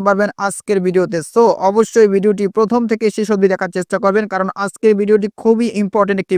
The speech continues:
ভিডিও। তো প্রিয় বন্ধুরা, মূল ভিডিওটি শুরু করার আগে বরাবর মতো ছোট্ট একটি রিকোয়েস্ট থাকবে, আপনি যদি আমাদের এই পরিবারের নতুন দর্শক হয়ে থাকেন, এরকম নতুন নতুন চাকরি রিলেটেড আপডেট নিউজ সবার আগে পেতে আমাদের এই চ্যানেলটি সাবস্ক্রাইব করে রাখুন। প্রিয় বন্ধুরা, দেখতে পাচ্ছেন প্রতিবেদনে উল্লেখ করা হয়েছে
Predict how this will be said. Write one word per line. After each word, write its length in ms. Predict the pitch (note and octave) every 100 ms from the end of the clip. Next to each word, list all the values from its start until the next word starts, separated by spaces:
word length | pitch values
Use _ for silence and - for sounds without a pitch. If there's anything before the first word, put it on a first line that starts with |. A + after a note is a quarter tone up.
| F3
ভিডিও। 220 | D#3 C#3 - _ _ _ _
তো 40 | G3 G#3+
প্রিয় 140 | B3+
বন্ধুরা, 240 | B3 B3 B3+
মূল 120 | A#3 A#3
ভিডিওটি 220 | A3+ A3 A3+
শুরু 100 | A3
করার 160 | A3 G#3+ G#3
আগে 120 | A3+ G#3
বরাবর 280 | F#3+ G3 G3 G3
মতো 120 | G3 -
ছোট্ট 180 | C#4 C#4 G#3
একটি 120 | G3
রিকোয়েস্ট 320 | F#3 F#3 G3 G#3 G3
থাকবে, 280 | F#3 F#3+ G#3 G3+ - _ _ _ _
আপনি 220 | E3+ F3 A#3
যদি 100 | A#3 B3
আমাদের 200 | B3 B3 A3
এই 80 | A3 G3+
পরিবারের 300 | A3+ A#3 A3
নতুন 160 | G3+ A3+
দর্শক 200 | A3 - A3
হয়ে 120 | A3
থাকেন, 160 | A3+ A3
এরকম 240 | G#3 G#3+ G3+
নতুন 160 | G3 G#3+
নতুন 160 | G#3+ G#3
চাকরি 200 | A#3+ B3 A#3+
রিলেটেড 280 | B3 B3+ B3+
আপডেট 180 | A3+ A#3
নিউজ 140 | A#3 A3
সবার 180 | A#3 A3 G#3+
আগে 120 | G#3+
পেতে 160 | G#3 A3 G#3+
আমাদের 220 | F#3 F#3 F#3+
এই 40 | F#3
চ্যানেলটি 260 | G#3+ B3+ B3
সাবস্ক্রাইব 360 | B3+ - A#3 G3+ -
করে 140 | G3+ F#3
রাখুন। 240 | E3+ D#3+ C#3 E3
প্রিয় 120 | C4
বন্ধুরা, 200 | D4 D4 C4+
দেখতে 180 | B3+ C#4+
পাচ্ছেন 260 | C4+ B3+ D4 C4
প্রতিবেদনে 380 | C4 B3+ C4 C#4 C4+
উল্লেখ 140 | C4+
করা 120 | C#4 B3+
হয়েছে 220 | C4+ C4+